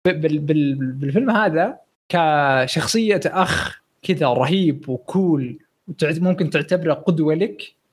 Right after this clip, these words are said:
ممتاز جدًا. كشارلوك هولمز لا، جدًا سيء،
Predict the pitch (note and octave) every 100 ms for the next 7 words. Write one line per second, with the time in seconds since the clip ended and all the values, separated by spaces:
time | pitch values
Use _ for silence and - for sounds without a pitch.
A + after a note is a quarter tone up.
0 | - E3 D3+ D#3+ B2+ A2 - B2 - B2+
1 | - _ _ - F3 C#4 C4 - C#4 C4
2 | D#3 D#3 - - _ _ A#3 F#3 C3+ A#2+
3 | C#3+ A2 G#2+